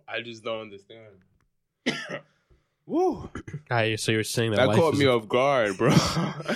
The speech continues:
Speaker 1: uh, I just, like,
Speaker 2: You
Speaker 1: 'cause
Speaker 2: said
Speaker 1: I'm
Speaker 2: life's
Speaker 1: high as
Speaker 2: important.
Speaker 1: fuck, right? And it's like, I was just, like, as I'm talking, I'm looking, like, I'm not looking at you, 'cause, b-, because for some reason
Speaker 2: Hey, look off into the sky. Like,
Speaker 1: No,
Speaker 2: you
Speaker 1: this
Speaker 2: know.
Speaker 1: white space right here is just, like, alluring. No, no, right down, right, yeah, right there. And it's just, like,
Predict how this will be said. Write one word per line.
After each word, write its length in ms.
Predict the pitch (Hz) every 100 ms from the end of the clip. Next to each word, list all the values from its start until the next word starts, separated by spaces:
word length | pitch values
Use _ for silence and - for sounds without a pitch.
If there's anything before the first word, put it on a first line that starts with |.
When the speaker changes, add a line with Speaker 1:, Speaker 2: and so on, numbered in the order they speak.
| - - - 185
Speaker 1:
uh, 520 | 180 185 190 196 185 - - 339
I 100 | 165
just, 240 | 180 190 185 151 113 98
like, 180 | 139 151
Speaker 2:
You 80 | 170
Speaker 1:
'cause 140 | 160
Speaker 2:
said 180 | 147 165
Speaker 1:
I'm 180 | 151 147
Speaker 2:
life's 40 | 180
Speaker 1:
high 160 | 175
as 140 | 156 147
Speaker 2:
important. 340 | 139 160 131
Speaker 1:
fuck, 80 | 123
right? 320 | 131 143 143 -
And 280 | 117 123 127
it's 120 | 135
like, 400 | 139 135 127 - -
I 140 | 123
was 180 | 143 147
just, 200 | 139 131
like, 160 | 127 92
as 180 | 127
I'm 160 | 131 123
talking, 460 | - 139 135 120 107
I'm 180 | 107
looking, 400 | 120 117 113 107
like, 160 | 101 98 -
I'm 100 | 127
not 200 | 127 110
looking 260 | 123 120
at 180 | 123 127
you, 120 | 135
'cause, 180 | 135 113 - 107
b-, 340 | 135 - 123
because 220 | 123 117
for 100 | 107
some 240 | 110 131 131
reason 500 | 127 113 98 98 95
Speaker 2:
Hey, 140 | 135 120
look 180 | 135
off 180 | 139 -
into 140 | 123 -
the 80 |
sky. 480 | 120 - 131 120 113
Like, 140 | 107 143
Speaker 1:
No, 160 | 170
Speaker 2:
you 80 | 147
Speaker 1:
this 160 | 156 -
Speaker 2:
know. 80 |
Speaker 1:
white 280 | 123 123 143
space 400 | - - 107 92
right 280 | 95 107 113
here 260 | 117 117 107
is 80 |
just, 220 | 98 92 95
like, 180 | 92 -
alluring. 580 | 92 95 107 113 104 107
No, 140 | 131
no, 180 | 120 104
right 240 | 101 107
down, 380 | 95 101 87 90
right, 200 | 92 95
yeah, 180 | 92 92
right 260 | 90 87 92
there. 200 | 95 92
And 120 | 87
it's 160 | 87 98
just, 220 | 98 95
like, 260 | 95 87